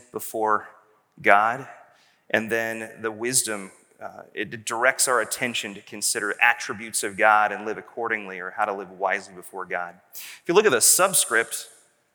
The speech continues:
um, in, in mine it says, uh, I mean, and it should in yours as well, it says, "A prayer of Moses, the man of God." I love that, "the man of God."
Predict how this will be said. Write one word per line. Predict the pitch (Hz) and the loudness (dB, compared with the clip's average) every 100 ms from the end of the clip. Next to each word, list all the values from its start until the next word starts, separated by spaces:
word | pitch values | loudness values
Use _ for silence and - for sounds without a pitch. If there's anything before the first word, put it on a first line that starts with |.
| _ _ _ _ _ _ - - | _ _ _ _ _ _ -6 4
um, | 123 120 120 120 123 - | 6 6 4 -2 -6 -2
in, | 104 139 127 | 0 -2 -2
in | 131 | -4
mine | 127 131 151 | 0 2 2
it | 131 | 2
says, | - 139 127 117 - - - _ | 0 2 2 -2 -6 -12 -20 _
uh, | - 113 117 123 | 6 6 6 0
I | 120 | -8
mean, | 117 113 - | -8 -10 -8
and | |
it | 117 | -6
should | - - 139 | -4 -4 -4
in | |
yours | 123 120 110 | -2 -4 -6
as | 110 | -2
well, | 110 123 | 0 0
it | |
says, | 131 123 | -2 -4
"A | - | -4
prayer | - - 156 165 175 | -4 0 4 6 4
of | 170 127 | 0 -4
Moses, | 120 127 147 127 107 95 - - - _ _ _ _ _ _ - | -4 -2 -2 -4 -6 -4 -4 -6 -10 _ _ _ _ _ _ 0
the | 120 | 4
man | 123 131 139 139 | 6 4 2 0
of | 135 110 107 | -4 -6 0
God." | 113 110 98 98 - - - _ _ _ _ _ _ _ _ _ _ _ _ _ _ _ _ | 4 6 4 0 -12 -20 -20 _ _ _ _ _ _ _ _ _ _ _ _ _ _ _ _
I | 107 | 0
love | 113 | 2
that, | 104 92 107 | 2 0 0
"the | |
man | 113 117 120 127 | -6 -4 -4 -4
of | 101 | -8
God." | 98 - 131 101 | -8 -6 -4 -6